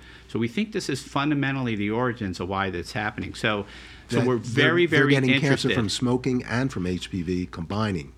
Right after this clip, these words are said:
Speaker 1: Yes. So one of the things we're very interested in is comparing, uh,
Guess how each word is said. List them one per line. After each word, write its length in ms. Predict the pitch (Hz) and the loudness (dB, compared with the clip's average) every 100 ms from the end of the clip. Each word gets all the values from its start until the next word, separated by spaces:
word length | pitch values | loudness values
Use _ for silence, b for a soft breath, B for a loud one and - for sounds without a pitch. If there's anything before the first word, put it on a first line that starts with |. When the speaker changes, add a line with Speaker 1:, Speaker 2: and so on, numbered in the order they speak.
| - | -12
Speaker 1:
Yes. 480 | 117 98 80 - - - - | -6 -6 -6 -12 -18 -18 -14
So 140 | - 113 | -6 -4
one 180 | 139 | -2
of 60 | 143 | -2
the 20 | |
things 180 | 139 127 | -2 -2
we're 100 | 110 | -2
very 340 | 110 117 110 | 0 -2 0
interested 420 | 123 143 131 - 95 | -2 -4 -6 -4 -4
in 240 | 90 92 | -4 -4
is 140 | 98 | -6
comparing, 680 | - 101 - 110 107 98 95 95 B B B B B | -6 -6 -4 -2 0 0 -2 -6 B B B B B
uh, 260 | 98 92 | -4 -4